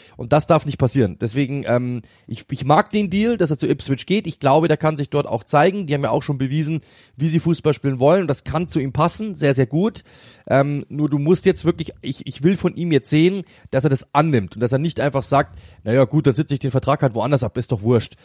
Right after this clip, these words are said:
Ähm, das, äh, wäre eine absolut vertane Chance und irgendjemand muss dem jetzt einfach halt mal sagen und, und, äh,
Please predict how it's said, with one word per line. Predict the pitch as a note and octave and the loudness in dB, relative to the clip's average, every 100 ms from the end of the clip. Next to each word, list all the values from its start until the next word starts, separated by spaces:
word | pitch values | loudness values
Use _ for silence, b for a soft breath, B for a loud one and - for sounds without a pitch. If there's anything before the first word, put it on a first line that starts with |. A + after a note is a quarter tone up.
| B B | B B
Ähm, | A2+ A#2 G#2 | -4 -2 2
das, | C#3+ - - - | 0 0 -10 -14
äh, | - B2 C3 B2 | -6 0 2 4
wäre | B2+ C3 C3 | 2 2 2
eine | A#2 A#2+ - | 0 -2 -4
absolut | - E3+ - E3+ D3 | -6 -6 -2 0 0
vertane | C#3+ - C#3 C#3 | -2 2 0 0
Chance | - D#3 F#3 - b b b | -2 0 0 -2 b b b
und | - - A#2+ - | -12 -10 -14 0
irgendjemand | D3+ F3+ F3 E3+ E3 | 2 2 2 0 2
muss | E3 E3+ | 0 0
dem | D#3+ D#3+ | 0 0
jetzt | D#3 - | -2 -2
einfach | C#3+ D3 | 0 0
halt | D3+ | 0
mal | C3+ | 0
sagen | B2 C3 E3 - | 2 4 2 -2
und, | - | -12
und, | A#2+ C3+ - | -10 -10 -10
äh, | G2+ D#2 F#2 | -10 -8 -8